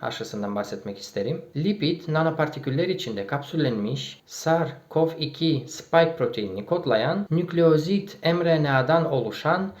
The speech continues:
bir R N A aşısıdır. Yan etkileri arasında ise şunlar görülmekte.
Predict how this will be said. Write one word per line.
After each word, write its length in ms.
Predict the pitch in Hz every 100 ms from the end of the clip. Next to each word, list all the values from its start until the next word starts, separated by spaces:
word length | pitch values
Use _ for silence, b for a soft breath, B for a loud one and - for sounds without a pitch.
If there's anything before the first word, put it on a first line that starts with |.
| B B
bir 300 | 196 208 -
R 180 | 214 214
N 120 | 202
A 40 | 185
aşısıdır. 680 | 135 - 104 - 95 98 - _
Yan 300 | - 139 196
etkileri 460 | 202 - 120 113 120
arasında 480 | 156 135 143 143 151
ise 380 | 110 160 190 196 -
şunlar 380 | - 196 180 170
görülmekte. 680 | 131 113 101 92 - 92